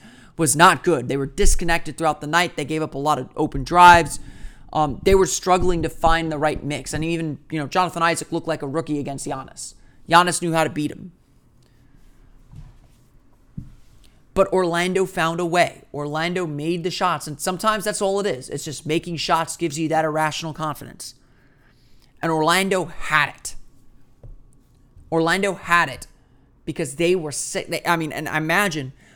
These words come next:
it's because they were sick and tired of their effort on Tuesday night and what they, what they, how they played Tuesday night. They found a way to win the game. It, I wish it could be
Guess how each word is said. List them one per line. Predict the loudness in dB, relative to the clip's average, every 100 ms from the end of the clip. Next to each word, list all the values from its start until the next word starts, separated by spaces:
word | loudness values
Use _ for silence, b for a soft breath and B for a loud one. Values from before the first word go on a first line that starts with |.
| b -10
it's | -8
because | -8 -6 -6
they | -4 -4
were | -6
sick | -8 -8 -4 -2 -2 -6
and | -12 -2
tired | 2 4 2 -4 -18 -20 -20 -20 _ -20 _ _ _ _ _ -2
of | -2 -2 -10
their | -14 -2 0 2
effort | 0 -2 -10 -18 -16
on | -14
Tuesday | -12 -14 -14 -18
night | -20 -20
and | -14 -12
what | -12
they, | -10 -12 -8
what | -10 -8
they, | -12
how | -2 -2
they | -2
played | -6 -8 -8
Tuesday | -8 -10 -12
night. | -16 -12
They | -12
found | -6 2 4 4 -2
a | -2
way | 0 0 -2 -6
to | -10
win | -10 -10
the | -12
game. | -16 -20 -20 _ _ -20 _ b b b b b b b b b b b _ _ _ _ _ _ _ _ _ _ _ _ _ _ _ _ _ _ _ _ _ _ _ _ _ _ _ 0
It, | 0 0
I | 2
wish | 4 4
it | 0
could | -4
be | -4 -4 -6